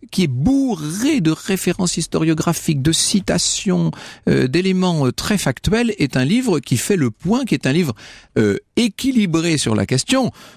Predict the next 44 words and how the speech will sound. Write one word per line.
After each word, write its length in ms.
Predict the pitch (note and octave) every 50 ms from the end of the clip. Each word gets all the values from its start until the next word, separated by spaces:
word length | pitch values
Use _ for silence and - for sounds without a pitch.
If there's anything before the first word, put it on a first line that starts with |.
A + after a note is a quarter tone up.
| _ _
euh, 320 | - A2 G#2+ G2 G2 F#2 - - -
peut-être 380 | G3 G#3+ A3 D4 - - -
plus 220 | E3+ - B3 A#3 G#3
équilibré 480 | G#3 F#3+ - F#3 E3+ D#3+ C#3+ B2+ C3+
le 120 | B2+ B2 C3
livre 380 | F3 A3+ B3 A3+ F#3 E3 - - - _
que, 80 | E3+
euh, 300 | D#3+ D#3 D3+ - - D3 C#3
vos 160 | B2 C#3 C#3
propos 340 | A#2+ - - B2 - G#3+ G#3+
ne 120 | F3 C#3
le 140 | A#2+ A2+ -
laisseraient 380 | - B2+ C3 B2 - - D#3 B2+
penser 360 | - - A#2 A#2 - F#3 F3+
aujourd'hui, 440 | B2 G#2+ C3+ D#3 D#3+ D#3 C#3+ A2 G2
hein. 80 | A2
Je 120 | A2 A2 G#2
tiens 220 | - - D#3+ D3+
à, 180 | C3 A#2 A2 A2
à 180 | - - A2+
à 20 | A2+
le 60 | B2+
dire. 180 | D#3+ G#3+ A3 - - - - -
C'est-à-dire 320 | - C#3 C#3+ E3+ F#3 -
que 160 | - D#3+ C#3 -
vous 320 | - G#2 A2 D3+ G3+ G#3+
parlez, 560 | E3+ - D3+ B2+ A#2 A#2+ A#2+ A#2+ A2 F#2+ - - _
euh, 160 | F#2 F2+ E2+ E2 - -
avec 260 | - F2+ F2+ F#2 -
vos, 480 | - - E2 F#2+ A2+ B2+ A2 F2+ D#2 - D#2+
euh, 120 | E2 E2+
convictions, 680 | - - - G#2+ F#2 F#2+ F#2+ - - G#3+ A3+ C4 D4 E4+ - - - - - _ _ -
mais 120 | D3 D#3
vous 140 | C#3+ B2+ A2+
faites 240 | - G3+ A3 - -
un 60 | -
livre 300 | G#2 C3 G3+ B3+ B3+ E3
qui 120 | - -
reste 200 | A#2+ E3+ F3 -
un 60 | C3
livre 280 | A#2 F3 A3+ G#3 D3+ A2+
d'histoire, 680 | F2+ G2+ B2 - - - A#3 G3 C3+ F#2 D#2 - - -
disons-le 360 | - F#2 F#2 F2+ F2+ F2 F2
bien. 240 | G#2 D#3+ F3+ E2+